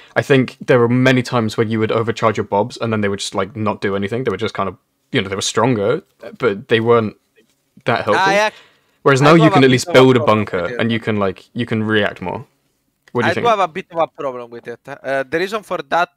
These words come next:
Speaker 2: I have two problems with this change.
Speaker 1: Mm-hmm.
Speaker 2: Uh,
Speaker 1: With
Speaker 2: the
Speaker 1: the build
Speaker 2: first one
Speaker 1: time
Speaker 2: is that
Speaker 1: change, yeah.
Speaker 2: Y-,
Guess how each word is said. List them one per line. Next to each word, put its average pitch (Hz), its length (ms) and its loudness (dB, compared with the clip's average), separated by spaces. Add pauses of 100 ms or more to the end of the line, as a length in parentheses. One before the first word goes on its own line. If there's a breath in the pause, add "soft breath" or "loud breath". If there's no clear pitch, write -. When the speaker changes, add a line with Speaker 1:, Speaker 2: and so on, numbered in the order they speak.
Speaker 2:
I 151 80 0
have 156 160 -4
two 208 120 -12
problems 131 460 -6
with 120 140 -20
this 120 180 -16
change. 113 200 -16
Speaker 1:
Mm-hmm. 117 220 -10 (720)
Speaker 2:
Uh, 120 580 -2
Speaker 1:
With 151 120 2
Speaker 2:
the 139 60 0
Speaker 1:
the - 60 0
build 131 140 4
Speaker 2:
first - 100 -6
one 110 100 2
Speaker 1:
time 190 100 0
Speaker 2:
is 185 80 -6
that 101 80 -2
Speaker 1:
change, - 400 -8
yeah. - 140 -10 (960)
Speaker 2:
Y-, 151 240 -14